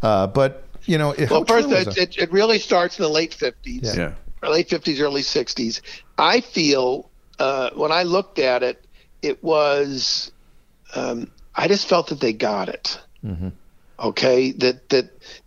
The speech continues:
Speaker 2: and, and I have all sorts of comics who, friends who co-, complain about it.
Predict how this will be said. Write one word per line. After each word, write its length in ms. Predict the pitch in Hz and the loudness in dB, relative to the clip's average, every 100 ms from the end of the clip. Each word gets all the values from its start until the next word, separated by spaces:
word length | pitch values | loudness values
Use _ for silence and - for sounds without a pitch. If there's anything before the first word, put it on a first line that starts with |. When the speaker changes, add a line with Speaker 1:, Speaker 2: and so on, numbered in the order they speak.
| _ _ _ | _ _ _
Speaker 2:
and, 200 | - - | -2 0
and 120 | 151 | 2
I 100 | 180 | 4
have 120 | 208 185 | 4 2
all 140 | 220 | 0
sorts 180 | - 233 | 0 -2
of 80 | - | -2
comics 380 | 180 180 165 | -2 0 -2
who, 80 | 175 | -6
friends 340 | - 175 165 165 | -4 -2 0 -2
who 60 | |
co-, 180 | - - | -4 -6
complain 520 | - 180 - 208 330 | -2 -4 0 0 2
about 340 | 294 - - 359 | 0 -4 -10 -12
it. 200 | - | -12